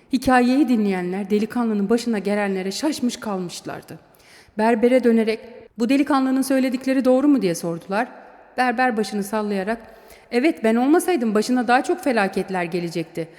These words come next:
Ayağının sakatlandığından şikayet ediyor. Halbuki az kalsın kadının evinden leşi çıkacaktı.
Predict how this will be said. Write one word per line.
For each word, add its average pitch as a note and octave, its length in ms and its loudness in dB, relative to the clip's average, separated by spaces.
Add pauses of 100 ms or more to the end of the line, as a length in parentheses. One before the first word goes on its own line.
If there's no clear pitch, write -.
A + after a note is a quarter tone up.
(220)
Ayağının A#3+ 380 2
sakatlandığından B3+ 920 0
şikayet A3 440 -2
ediyor. A#3 240 -2
Halbuki D4 320 0
az C#4 200 0
kalsın D4+ 300 0
kadının C4 360 2
evinden B3 440 0
leşi A3+ 220 0
çıkacaktı. E3+ 640 -2